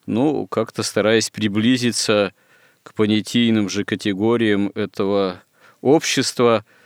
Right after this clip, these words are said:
а точнее, скажем так, человека современного общества,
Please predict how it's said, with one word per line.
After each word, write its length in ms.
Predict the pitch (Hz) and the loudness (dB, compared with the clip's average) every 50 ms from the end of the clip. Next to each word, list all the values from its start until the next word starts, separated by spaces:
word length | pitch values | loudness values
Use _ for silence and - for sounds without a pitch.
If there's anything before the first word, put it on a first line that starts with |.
| _ _ _ _ _ _ | _ _ _ _ _ _
а 220 | - - 120 123 117 | 0 2 2 2 2
точнее, 500 | - 131 117 - - - 147 143 139 120 | 2 0 0 0 0 0 2 2 2 2
скажем 400 | - - 127 120 104 110 107 104 | 0 0 0 0 0 0 -2 -2
так, 380 | - 123 120 107 - - - _ _ _ _ _ _ _ | 0 0 0 0 0 -4 -12 _ _ _ _ _ _ _
человека 880 | - - - 131 127 127 135 143 143 143 127 110 - - 104 92 87 - _ _ _ _ _ _ _ _ _ | -8 -2 2 4 4 6 6 6 6 4 4 2 0 -2 -6 -6 -8 -10 _ _ _ _ _ _ _ _ _
современного 880 | - - - - 98 98 104 107 107 110 110 104 101 98 95 101 101 | -14 -8 -4 -2 0 0 2 2 2 2 2 2 2 0 0 0 0
общества, 760 | - 113 110 101 - - - - - - - - 101 98 92 | 0 0 0 0 -2 -4 -8 -10 -10 -8 -6 -4 -2 -2 -2